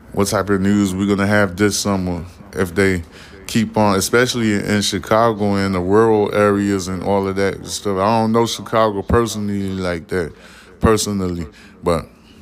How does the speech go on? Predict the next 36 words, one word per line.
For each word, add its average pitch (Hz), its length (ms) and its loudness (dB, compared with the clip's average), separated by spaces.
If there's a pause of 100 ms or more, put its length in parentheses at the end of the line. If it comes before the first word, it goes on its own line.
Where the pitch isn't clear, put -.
(1300)
you 90 140 -8
know, 87 260 -4 (280)
I 87 120 -2
know 101 180 0
Chicago 98 540 -2
got 101 220 0
a 98 80 0
lot 104 300 2
of, - 680 -10
you 98 180 0
know, 90 320 -2 (1300)
a 85 60 -6
lot 98 280 2
of 95 100 -2
young, 101 400 0 (360)
young 101 300 2
black 98 280 2
families 107 560 0
that 90 160 2
stay 101 340 0
out 107 300 2
there. 92 340 -2 (400)
Some 110 320 2
of 107 120 2
them, 104 420 -2 (960)
the 85 100 -2
parents 110 540 2
are 92 60 -2
super 104 420 0
young, 107 440 4
just 101 300 2
like 104 220 2
the 101 140 -8
children 117 640 2
are 101 120 -4
young. 98 500 -4